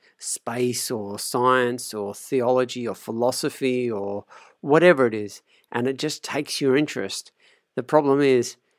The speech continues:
once you've read a little bit about it or studied it a bit, you ask yourself about that a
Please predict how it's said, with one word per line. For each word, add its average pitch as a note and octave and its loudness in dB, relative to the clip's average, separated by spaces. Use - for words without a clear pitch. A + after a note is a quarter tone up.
once D3 2
you've B2+ -2
read C3 4
a A#2+ 0
little C#3+ 2
bit C#3 -2
about C#3 0
it B2+ -4
or A2 -8
studied C#3 -2
it B2+ 0
a A#2+ -2
bit, C3+ -4
you C#3+ 0
ask D#3 0
yourself B2+ 0
about A2 -4
that G#2+ -6
a A#2+ -12